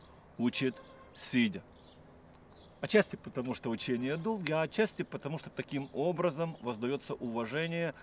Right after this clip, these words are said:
человеку, который говорит от имени Господа Бога. И тут книжники и фарисеи, говорит Писание, привели к нему женщину, взятую в прелюбодеянии. И, поставив его посреди, сказали ему: "Учитель,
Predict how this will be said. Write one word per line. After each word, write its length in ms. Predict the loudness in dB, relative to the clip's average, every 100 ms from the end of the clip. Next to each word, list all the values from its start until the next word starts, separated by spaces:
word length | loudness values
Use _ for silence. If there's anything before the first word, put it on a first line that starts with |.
| -20 -20 -20 -10
человеку, 460 | -2 4 4 4 -4
который 340 | -4 -2 -2
говорит 380 | 0 0 0 -2
от 200 | -4 -6 -6
имени 400 | -4 -4 -4 -6 -10
Господа 560 | -8 -6 -6 -10 -10 -12 -10
Бога. 360 | -10 -10 -12 -20 -20 -20 -20 -18 -4
И 80 | 4
тут 260 | 6 4 0 -20 -10
книжники 480 | 0 2 2 0 2
и 80 | 2
фарисеи, 500 | 4 4 4 4 4
говорит 320 | 4 2 2
Писание, 440 | -2 0 0 2
привели 280 | 4 4 4
к 80 | 2
нему 240 | -2 0
женщину, 640 | 4 8 8 6 0 0 -2 -12 -20 -20 -10
взятую 500 | 6 6 6 0 -2
в 380 | -8 -20 -20 0
прелюбодеянии. 880 | 4 6 6 4 2 2 -2 -10 -12 -16 -20 -20 -20 -8
И, 60 | -2
поставив 440 | 0 6 4 6
его 200 | 2 2
посреди, 560 | 2 -2 0 -2 0 -4
сказали 500 | 0 2 4 4 4
ему: 240 | 2 4
"Учитель, 500 | 4 4 4 4 0